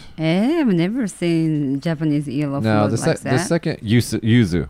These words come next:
Speaker 2: Hold on,
Speaker 1: Oh.
Speaker 2: yuzu, yuzu.
Speaker 1: Yuzu. Somebody said
Speaker 2: You
Speaker 1: that.
Speaker 2: said, you said, sorry. Yuzu. It's yuzu. I lied. Sorry, guys. Anyway. Uh, Hershey Kiss, the big giant one, is really cool because they, like, 'cause you get the little ones usually, and you're like, "Oh, these are really cute." And then you get this giant Hershey Kiss, and you can't eat it.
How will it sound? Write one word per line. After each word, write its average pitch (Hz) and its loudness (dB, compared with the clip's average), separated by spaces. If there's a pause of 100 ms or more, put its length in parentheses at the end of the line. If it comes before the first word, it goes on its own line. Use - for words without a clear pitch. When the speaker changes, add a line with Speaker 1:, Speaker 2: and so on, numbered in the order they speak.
Speaker 2:
Hold 95 0
on, 87 4
Speaker 1:
Oh. - -2
Speaker 2:
yuzu, 85 2
yuzu. 71 -8
Speaker 1:
Yuzu. 226 -2
Somebody 262 0
said 214 0
Speaker 2:
You 202 2
Speaker 1:
that. - 2
Speaker 2:
said, - 0
you 85 -2
said, - -6
sorry. 76 -4
Yuzu. 98 0
It's 85 -8
yuzu. 90 -4 (1160)
I 82 -2
lied. 78 -4
Sorry, 65 -8
guys. - -14 (140)
Anyway. 120 2 (1200)
Uh, 139 6
Hershey 180 2
Kiss, 165 0
the 113 -8
big 113 -2
giant 123 4
one, 101 4
is 87 0
really 104 4
cool 90 0
because 95 2
they, 101 2
like, 98 2
'cause 127 2
you 123 2
get 139 -2
the 151 2
little 110 4
ones 156 4
usually, 170 4
and 160 2
you're 151 2
like, 151 -2
"Oh, 202 4
these 190 4
are 175 2
really 156 2
cute." 165 2
And 120 2
then 120 4
you 113 2
get 110 0
this 95 -4
giant 113 0
Hershey 123 0
Kiss, 143 0
and 113 0
you 92 2
can't 82 -4
eat 73 -8
it. - -12